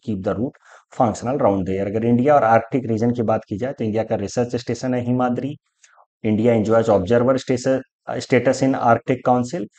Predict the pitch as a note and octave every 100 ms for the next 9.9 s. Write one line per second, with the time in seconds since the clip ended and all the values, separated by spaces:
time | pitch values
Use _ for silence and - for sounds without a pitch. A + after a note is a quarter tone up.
0 | - _ A#2 A2 G#2 G#2 G#2 B2+ C3+ B2
1 | B2 C#3 C3+ C3+ C3 B2 B2+ C#3 B2+ C#3
2 | E3 G3+ - A2 A#2 A#2+ - - _ _
3 | _ A2+ A#2 B2+ - C3 - C3 B2 D3+
4 | F3+ F3+ - - _ G#2+ A2 G#2+ G#2 -
5 | - G#2+ G2+ - A2+ A2 A#2 B2 A2 G#2+
6 | - C#3 A2+ A#2 A2+ D3+ - G#2+ F2 B2
7 | C#3 C3 C3 B2+ B2 D#3+ F3 - _ _
8 | _ _ _ _ - A#2 G#2+ A#2 A#2+ B2
9 | A2 A2+ A#2 A#2+ B2+ G#2 G#2+ G2+